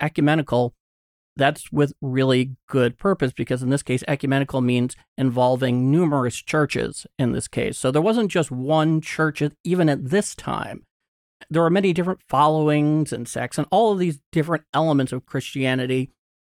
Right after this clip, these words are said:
by the time of the early fourth century, and you're trying to bring them all together.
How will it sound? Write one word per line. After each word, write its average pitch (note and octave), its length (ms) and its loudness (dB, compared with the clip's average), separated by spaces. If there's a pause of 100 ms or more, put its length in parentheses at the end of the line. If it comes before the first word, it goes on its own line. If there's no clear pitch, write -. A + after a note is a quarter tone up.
(160)
by D3+ 180 2
the E3 120 0
time E3 220 0
of D#3 100 0
the E3 120 -6
early D#3+ 240 2
fourth C#3+ 300 -4
century, C#3+ 440 0
and C#3 140 0
you're C3+ 80 -2
trying E3+ 300 0
to D#3+ 100 -6
bring C#3 360 0
them C3+ 200 2 (440)
all B2 200 2
together. B2+ 680 -2